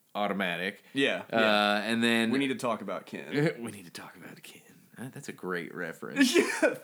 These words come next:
Speaker 2: thank you.
Speaker 1: Oh, I
Speaker 2: I was hoping you would catch
Speaker 1: I,
Speaker 2: that.
Speaker 1: I got you. I
Speaker 2: I'm
Speaker 1: got
Speaker 2: hoping
Speaker 1: you.
Speaker 2: the listeners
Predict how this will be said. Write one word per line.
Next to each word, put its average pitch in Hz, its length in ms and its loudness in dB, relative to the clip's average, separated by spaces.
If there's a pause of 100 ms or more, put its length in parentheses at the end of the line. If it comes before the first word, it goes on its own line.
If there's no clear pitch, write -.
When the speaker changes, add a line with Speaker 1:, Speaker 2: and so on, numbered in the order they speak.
Speaker 2:
thank 320 320 -2
you. 160 220 0
Speaker 1:
Oh, 104 160 2
I 117 180 4 (300)
Speaker 2:
I 143 60 6
was 160 140 2
hoping 190 540 2
you 170 160 -2
would 156 160 0
catch 131 300 2
Speaker 1:
I, 127 100 2
Speaker 2:
that. 110 160 4
Speaker 1:
I 143 60 6
got 110 300 2
you. 69 160 -8
I 76 80 -2
Speaker 2:
I'm 113 80 2
Speaker 1:
got 185 100 6
Speaker 2:
hoping 190 160 4
Speaker 1:
you. 175 60 2
Speaker 2:
the 165 60 4
listeners 156 560 0